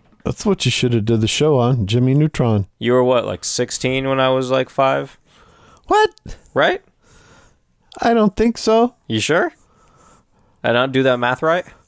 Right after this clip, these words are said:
Speaker 1: No, I was in my thirties.
Speaker 2: No, it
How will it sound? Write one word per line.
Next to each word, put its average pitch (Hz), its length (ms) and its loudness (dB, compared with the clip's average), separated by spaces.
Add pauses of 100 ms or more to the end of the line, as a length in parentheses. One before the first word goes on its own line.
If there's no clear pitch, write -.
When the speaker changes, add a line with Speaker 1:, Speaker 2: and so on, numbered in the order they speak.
(100)
Speaker 1:
No, 202 460 4
I 196 40 4
was 185 160 4
in 170 100 2
my 165 220 2 (380)
thirties. 156 840 0 (1800)
Speaker 2:
No, 107 720 0
it 101 40 -6